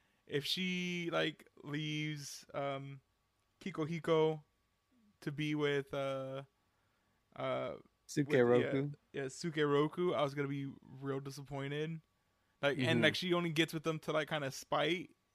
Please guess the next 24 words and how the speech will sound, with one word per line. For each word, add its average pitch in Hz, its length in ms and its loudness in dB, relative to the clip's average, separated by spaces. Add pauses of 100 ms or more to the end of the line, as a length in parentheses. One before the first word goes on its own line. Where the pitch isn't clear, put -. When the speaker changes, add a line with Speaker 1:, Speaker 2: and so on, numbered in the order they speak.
(120)
Speaker 1:
him. 190 460 -4 (680)
Speaker 2:
Yeah. 110 460 10 (160)
Speaker 1:
But 180 120 4
then 185 100 2
at 175 120 2
the 180 80 -4
same 190 240 2
time, 170 600 -2 (420)
uh, 139 300 0 (520)
like, 135 180 -6 (160)
Sukeroku 156 1000 0 (180)
was, 139 800 -4
uh, 135 360 -4
like, 139 160 -2
more 151 200 4
attentive 156 460 0
to 165 100 -2
her, 175 260 0
so 170 140 -2
I 160 80 6
can 208 160 -6
kinda 180 240 2
see 165 480 -4 (960)
why 131 600 4